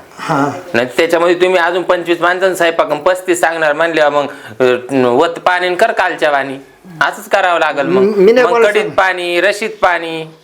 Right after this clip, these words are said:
Speaker 1: उलट कोणी जर पावलं चुकून जर दिसला ना जोरदार,
Speaker 2: हा.
Speaker 1: या गल्ला घुसणार.
Speaker 2: हा, असं करा.
Speaker 1: म्हणजे त्याच्यात समोर जायचं नाही.
Speaker 2: हा.
Speaker 1: हा?
Speaker 2: आणि परत लोक आपल्याला सांगायला येतात, आपला नाक झाक्या स्वभाव, आपण जेवायला जाती नाही.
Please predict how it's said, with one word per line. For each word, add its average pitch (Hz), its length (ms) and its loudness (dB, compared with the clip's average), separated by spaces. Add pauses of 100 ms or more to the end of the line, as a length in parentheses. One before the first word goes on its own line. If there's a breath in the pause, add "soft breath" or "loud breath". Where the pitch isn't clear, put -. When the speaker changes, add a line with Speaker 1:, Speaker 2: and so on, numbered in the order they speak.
(160)
Speaker 1:
उलट 180 240 4
कोणी 202 300 2
जर 180 100 4
पावलं 196 460 2
चुकून 180 220 0
जर 180 120 4
दिसला 190 360 2
ना 185 240 0
जोरदार, 196 340 2
Speaker 2:
हा. 139 500 -2
Speaker 1:
या 185 260 4
गल्ला 220 220 2
घुसणार. 202 540 -2
Speaker 2:
हा, 127 180 2
असं 139 180 -4
करा. 104 180 -2
Speaker 1:
म्हणजे 185 240 2
त्याच्यात 220 280 2
समोर 240 280 4
जायचं 226 340 2
नाही. 214 180 4
Speaker 2:
हा. 143 280 0 (440)
Speaker 1:
हा? 262 200 0
Speaker 2:
आणि 123 100 -2
परत 175 280 0
लोक 196 260 2
आपल्याला 180 440 0
सांगायला 180 440 0
येतात, 175 300 0
आपला 180 300 0
नाक 185 240 -2
झाक्या 180 280 -2
स्वभाव, 147 280 0
आपण 147 300 0
जेवायला 165 340 0
जाती 185 320 0
नाही. 160 180 -6